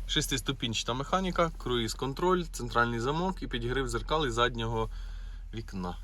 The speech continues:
Кондиціонер заправлений сто відсотків, працює, аварійка також. Е, оз-, оригінальна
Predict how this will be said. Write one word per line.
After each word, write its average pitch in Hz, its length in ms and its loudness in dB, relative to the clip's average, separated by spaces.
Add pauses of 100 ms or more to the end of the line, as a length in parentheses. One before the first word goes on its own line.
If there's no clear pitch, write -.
Кондиціонер 120 680 -2
заправлений 123 600 2 (200)
сто - 160 -4
відсотків, 110 440 -6
працює, 160 500 -2 (160)
аварійка 113 560 -2
також. 175 420 -4 (1000)
Е, 120 640 8
оз-, 131 240 -2
оригінальна 139 600 6